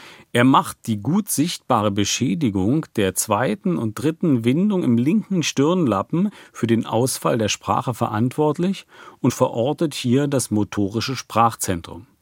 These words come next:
Die Hirnforschung bekommt nun eine neue Metapher. Alexander von Humboldt hat nämlich in der ersten Hälfte des neunzehnten Jahrhunderts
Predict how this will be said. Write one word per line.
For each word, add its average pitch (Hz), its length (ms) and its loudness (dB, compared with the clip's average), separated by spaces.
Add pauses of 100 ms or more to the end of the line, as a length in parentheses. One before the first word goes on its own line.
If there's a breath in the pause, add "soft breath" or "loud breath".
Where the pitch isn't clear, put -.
(800 loud breath)
Die 113 140 4
Hirnforschung 147 800 0
bekommt 123 480 -2
nun 143 380 4
eine 139 240 2
neue 123 340 2
Metapher. - 640 -6 (680 loud breath)
Alexander 113 600 0
von 104 280 -2
Humboldt 156 600 0
hat 127 200 0
nämlich 131 480 0
in 117 120 -2
der 98 160 -4
ersten 135 400 0
Hälfte 135 320 0
des 113 160 -2
neunzehnten 127 560 -2
Jahrhunderts 110 680 -2